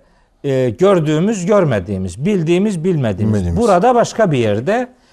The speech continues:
Speaker 1: böyle entrikalar ortaya koyuyor insanlar. Böyle düşmanlıklar yapıyorlar. Sabahlara kadar,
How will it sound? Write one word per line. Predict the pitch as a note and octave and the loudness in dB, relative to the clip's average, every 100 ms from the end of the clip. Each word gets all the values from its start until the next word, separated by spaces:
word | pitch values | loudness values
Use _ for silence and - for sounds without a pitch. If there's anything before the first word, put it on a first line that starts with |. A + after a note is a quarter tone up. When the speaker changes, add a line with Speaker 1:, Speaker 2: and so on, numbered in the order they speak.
| _ - | _ -2
Speaker 1:
böyle | A#3 A#3+ | 2 2
entrikalar | A3 - F3+ F3+ D#3+ C3+ | 0 -2 -2 0 2 0
ortaya | A#2+ C#3+ B2+ C#3+ D3 | 0 -4 -4 -4 -4
koyuyor | - C3+ D3+ E3+ C3 | -4 -2 0 2 0
insanlar. | B2 G2+ G#2+ G2+ G2 F#2 F2 _ _ _ - | -2 -6 -6 -6 -6 -6 -10 _ _ _ -4
Böyle | F3 F3+ F3+ D3+ - C3 | 0 2 2 2 0 -4
düşmanlıklar | C#3 - D#3 D3+ D3 B2+ D3+ B2+ - _ - | -6 -4 -4 -2 -4 -2 -2 -2 -6 _ -2
yapıyorlar. | C3+ - G3 D3 A2+ G#2 F2+ _ _ - | -2 2 2 2 0 -4 -6 _ _ -10
Sabahlara | D#3 D#3+ E3+ D3 F3 G3+ | -6 -2 0 2 2 0
kadar, | D3+ B2+ A#2 | 0 -2 -2